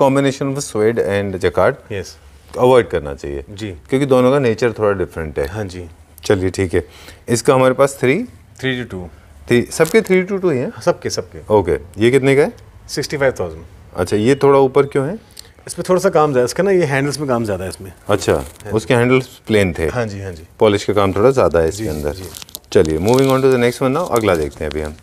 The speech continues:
Speaker 2: जी।
Speaker 1: This is the one हम लोग Instagram पे हमने बात की थी इसके बारे
Speaker 2: जी,
Speaker 1: में,
Speaker 2: जी, जी।
Speaker 1: कि जो लोग carving चाहते हैं, but they don't want to make it very
Speaker 2: हाँ जी,
Speaker 1: flashy,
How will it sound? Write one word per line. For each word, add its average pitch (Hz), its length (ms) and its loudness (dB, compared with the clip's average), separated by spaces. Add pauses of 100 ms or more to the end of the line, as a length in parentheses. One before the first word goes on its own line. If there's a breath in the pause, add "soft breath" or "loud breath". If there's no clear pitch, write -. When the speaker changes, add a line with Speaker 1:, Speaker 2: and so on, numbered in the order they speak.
(160)
Speaker 2:
जी। - 300 -12 (960 loud breath)
Speaker 1:
This 127 120 2
is 160 120 2
the 156 140 6
one 170 120 2
हम 139 220 0
लोग 131 260 0
Instagram 117 580 0
पे 107 60 2
हमने 101 180 0
बात 78 260 0
की 85 100 -4
थी 87 120 -4
इसके 87 180 -2
बारे 82 140 4
Speaker 2:
जी, 87 60 2
Speaker 1:
में, 160 260 0
Speaker 2:
जी, 107 160 -6
जी। 92 160 -10 (120)
Speaker 1:
कि 120 80 2
जो 127 160 4
लोग 143 220 4
carving 123 340 2
चाहते 131 300 -4
हैं, 143 200 -6
but 120 100 -4
they 110 160 -2
don't 113 160 -2
want 110 140 -4
to 117 80 -4
make 104 160 -4
it 107 100 -4
very 95 80 -4
Speaker 2:
हाँ 92 100 2
जी, 101 140 0
Speaker 1:
flashy, 92 480 -2